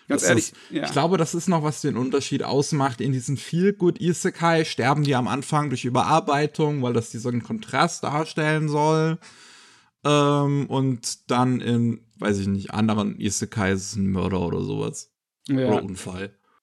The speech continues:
Speaker 1: Ach Gott, ja. Von mir aus.
Speaker 2: Jo.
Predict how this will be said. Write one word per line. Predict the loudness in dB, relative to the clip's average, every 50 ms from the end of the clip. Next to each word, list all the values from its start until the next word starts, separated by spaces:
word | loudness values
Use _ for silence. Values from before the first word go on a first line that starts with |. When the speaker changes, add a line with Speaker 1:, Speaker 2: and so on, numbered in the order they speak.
| _ _ 0
Speaker 1:
Ach | 0 0 0 2
Gott, | 2 4 4 4 2 -2
ja. | -4 -2 0 2 2 2 0 0 -4 -8 _
Von | -8 -4 0 0 0 2
mir | 2 0 0 0 -2 -2
aus. | -2 -2 -2 -2 -2 -2 -4 -4 -6 -10 _ _ _ _ _ _ _ _ _ _
Speaker 2:
Jo. | _ 4 6 6 6 6 2 0 -6 _